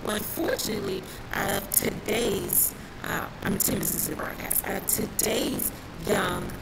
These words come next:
um, uh, young people, millennial generation, unfortunately, today it is the young people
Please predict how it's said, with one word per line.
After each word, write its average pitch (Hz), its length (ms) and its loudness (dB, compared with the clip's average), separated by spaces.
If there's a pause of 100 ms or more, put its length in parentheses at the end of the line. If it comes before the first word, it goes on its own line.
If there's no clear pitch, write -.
(320)
um, 160 500 -4 (640)
uh, 170 280 -2 (180)
young - 180 2
people, 185 280 -2
millennial 349 420 2
generation, - 640 0 (960)
unfortunately, - 960 0
today 202 720 2 (280)
it 208 200 0
is 180 380 2
the - 100 0 (180)
young 240 260 4
people - 500 -4